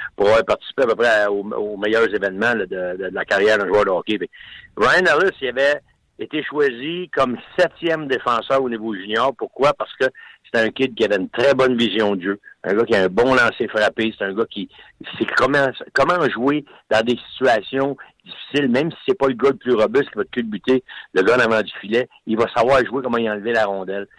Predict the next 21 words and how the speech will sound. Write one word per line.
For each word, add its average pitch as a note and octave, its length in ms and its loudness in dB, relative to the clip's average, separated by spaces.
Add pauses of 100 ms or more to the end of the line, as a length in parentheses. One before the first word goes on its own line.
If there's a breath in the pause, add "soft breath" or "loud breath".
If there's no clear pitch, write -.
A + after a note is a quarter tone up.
(200 soft breath)
Fait G3 80 -8
que - 80 -20
tous A#3+ 220 -2
ces D#3+ 180 4
attributs-là D3 560 0
font G3 200 -2
qu'aujourd'hui, D3 560 0
là, F3+ 120 4 (400 loud breath)
moi, D3+ 100 2
je - 60 -2
trouve E3+ 140 0
qu'il C3+ 200 2
y C3+ 40 6
a C3+ 40 6
eu - 20 2
une B2 160 0
très D3 360 2
belle, C3 340 4
peut-être F3 360 0
lente F3+ 380 0
progression, A2 600 -8